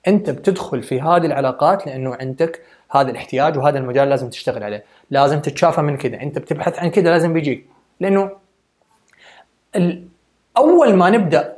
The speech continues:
يعني، ال-، ال-، الشخصية اللي تقابل دور ال-، دور الضحية هو الإنسان المسؤول.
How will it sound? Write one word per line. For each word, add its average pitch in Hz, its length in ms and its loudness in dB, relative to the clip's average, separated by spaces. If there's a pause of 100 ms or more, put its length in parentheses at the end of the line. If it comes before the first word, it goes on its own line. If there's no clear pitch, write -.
يعني، 156 380 -4
ال-، - 160 -8
ال-، 175 180 -6
الشخصية - 440 0
اللي 220 120 4
تقابل 190 600 2 (100)
دور 170 280 4
ال-، 135 260 -2
دور 156 180 4
الضحية 156 540 -2 (1000)
هو 160 220 4
الإنسان 151 340 -2
المسؤول. 107 460 -14